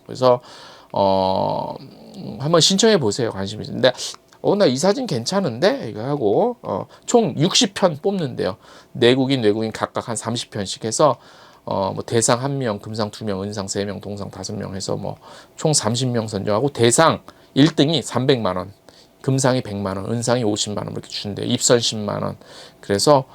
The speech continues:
어, 뭐 오프라인 사진 전시회도 하고 그런데요. 뭐 또 이제 전문가들이 많이 달려들 것 같은데 그래도 한번 해보세요. 돈 안 드는 거니까. 그래서 공모전 상세 내용은 전용 홈페이지 있어요. 인천공항공사,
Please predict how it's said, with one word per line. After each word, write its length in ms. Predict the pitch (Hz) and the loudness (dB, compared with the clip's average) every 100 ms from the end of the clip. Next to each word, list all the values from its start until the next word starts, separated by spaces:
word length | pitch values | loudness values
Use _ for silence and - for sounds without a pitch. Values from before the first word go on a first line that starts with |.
| - - - | -20 -20 -8
어, 480 | 101 98 101 104 107 | -4 -2 -4 -6 -6
뭐 300 | 107 98 98 | -2 -2 2
오프라인 540 | 127 139 - 120 98 139 | 4 4 6 6 6 4
사진 460 | - - 101 143 151 | -2 -4 -4 0 4
전시회도 480 | 117 101 104 90 104 | 4 2 -2 -4 -4
하고 220 | 120 113 | -4 -4
그런데요. 420 | - 90 101 101 | -4 -6 -6 -4
뭐 140 | 139 147 | -2 2
또 80 | 151 | 2
이제 180 | 135 135 - - | 2 0 -4 2
전문가들이 600 | 131 175 214 190 175 175 | 4 6 6 6 6 4
많이 240 | 123 120 | 4 2
달려들 380 | 127 98 131 143 | 0 2 4 2
것 140 | 135 | -2
같은데 320 | 117 - 139 208 | -2 -2 -4 -4
그래도 240 | 285 349 | -2 -2
한번 180 | 247 277 | -2 -2
해보세요. 260 | 403 - 226 | -2 -4 2
돈 160 | 147 | 4
안 180 | 175 175 | 4 2
드는 220 | 160 151 | -4 -4
거니까. 400 | 127 104 101 - | -4 -6 -8 -10
그래서 380 | 104 123 175 156 _ _ _ _ _ _ - - - - - | -4 4 4 4 _ _ _ _ _ _ -10 -10 -12 -20 -4
공모전 420 | 143 180 208 202 | 2 4 6 4
상세 340 | 160 131 151 160 | 2 0 2 2
내용은 460 | 143 143 196 117 | 2 0 0 -2
전용 320 | - 135 143 | -2 0 0
홈페이지 340 | 185 202 165 143 | -2 0 -2 0
있어요. 420 | 98 101 90 127 | -2 0 0 0
인천공항공사, 1400 | 123 120 - 123 110 104 98 95 95 95 101 123 135 | -2 -4 -6 -4 -4 -2 -2 -2 -6 -8 -6 4 4